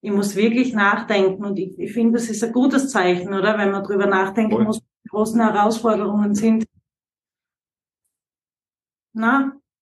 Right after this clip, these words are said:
Speaker 1: also es gibt Herausforderungen und es gibt, es gibt Ziele und, und es gibt sicher auch immer wieder ganz, ganz viel zu tun. Aber das sind keine großen Herausforderungen. Wir
Speaker 2: Mhm.
Speaker 1: haben, wir haben Pläne, wo wollen wir hin? Wie die Katrin gesagt hat, wir arbeiten gerade an,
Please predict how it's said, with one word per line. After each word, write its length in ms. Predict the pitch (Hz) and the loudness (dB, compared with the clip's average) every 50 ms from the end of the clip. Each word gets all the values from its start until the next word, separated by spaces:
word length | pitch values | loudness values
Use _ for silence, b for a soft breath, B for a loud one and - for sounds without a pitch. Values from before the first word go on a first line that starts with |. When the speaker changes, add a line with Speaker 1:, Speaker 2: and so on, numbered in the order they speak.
| _ - | _ -6
Speaker 1:
also 180 | 208 208 226 | -4 -4 -2
es 120 | 226 226 - | -4 -4 -2
gibt 240 | 254 262 254 - 226 | -2 -2 -2 -2 -2
Herausforderungen 1040 | 233 226 226 262 320 403 - - - 269 254 254 269 269 262 254 247 254 247 240 | 0 2 2 2 2 0 0 0 0 0 2 2 2 0 0 0 0 2 2 2
und 160 | 233 233 226 226 | 0 0 -2 -4
es 160 | 220 - - | -6 -8 -8
gibt, 280 | - 226 226 - - | -8 -8 -8 -8 -12
es 200 | - - 196 - | -12 -12 -12 -10
gibt 260 | - 220 - - - - | -10 -10 -10 -10 -12 -20
Ziele 680 | - _ - - 262 269 294 302 302 269 254 247 233 226 | -20 _ -2 2 4 4 4 4 4 4 2 2 2 2
und, 260 | 226 226 220 - - | 2 2 0 0 -2
und 160 | 160 214 208 | -6 -6 -6
es 140 | 202 208 - | -8 -8 -6
gibt 220 | - 226 - - - | -8 -8 -8 -8 -4
sicher 360 | - 269 269 - 247 214 202 | -2 0 0 0 -2 -4 -4
auch 120 | 208 - | -4 -4
immer 300 | - 240 254 262 262 233 | 0 2 4 4 4 2
wieder 180 | 240 240 226 220 | 0 0 -2 -2
ganz, 320 | - 220 233 247 - - | -2 0 0 2 0 0
ganz 220 | - 233 226 226 - | 0 0 -2 0 0
viel 200 | 262 262 233 226 | 0 -2 -2 -2
zu 180 | - 233 - | -4 -6 -4
tun. 400 | - 233 247 269 277 277 277 B B B B B B B B B B B B B B B - | -2 0 2 2 2 2 0 B B B B B B B B B B B B B B B -10
Aber 160 | 220 220 226 | -6 -4 -2
das 180 | 226 226 226 - | -2 -2 -2 0
sind 200 | 247 233 233 233 | 0 0 2 2
keine 240 | 233 240 247 233 233 | 2 2 2 2 0
großen 380 | - 214 220 233 240 - 240 | -2 -2 0 0 0 2 2
Herausforderungen. 1200 | 226 226 226 220 220 240 240 - - 208 196 190 196 190 185 190 196 196 202 208 208 208 - - _ _ _ _ - | 2 2 2 2 2 0 0 -2 0 0 0 0 0 0 -2 -2 -2 -2 0 0 -2 -2 -4 -8 _ _ _ _ -12
Wir 100 | 165 170 | -8 -6
Speaker 2:
Mhm. 40 | 170 | -4
Speaker 1:
haben, 320 | 208 208 214 - - _ _ _ _ _ _ _ - | -2 -2 -4 -4 -6 _ _ _ _ _ _ _ -10
wir 120 | 214 214 | -6 -4
haben 160 | 214 208 208 | -2 -2 0
Pläne, 420 | 208 214 226 247 262 269 277 262 226 | 0 2 2 4 4 4 4 4 2
wo 160 | 226 220 196 | 2 0 2
wollen 240 | 214 220 214 220 214 | 0 0 2 2 0
wir 100 | 214 214 | 0 0
hin? 520 | 196 240 262 269 269 302 302 285 285 B B B B B _ - | 2 4 4 4 4 4 2 -2 -4 B B B B B _ -10
Wie 80 | 220 208 | -8 -6
die 120 | 226 214 | -6 -6
Katrin 400 | - 220 196 196 - 226 220 220 | -6 -6 -6 -4 -2 -2 -4 -2
gesagt 280 | - - 226 - - 233 | -2 -4 -6 -6 -2 -2
hat, 220 | 233 226 226 220 | 0 0 2 2
wir 120 | 226 226 190 | 2 2 4
arbeiten 420 | 175 190 196 190 220 220 214 214 | 4 2 2 2 0 0 -2 -4
gerade 260 | 208 - 208 196 202 | -6 -4 -4 -4 -2
an, 200 | 208 208 202 202 | -2 -4 -4 -6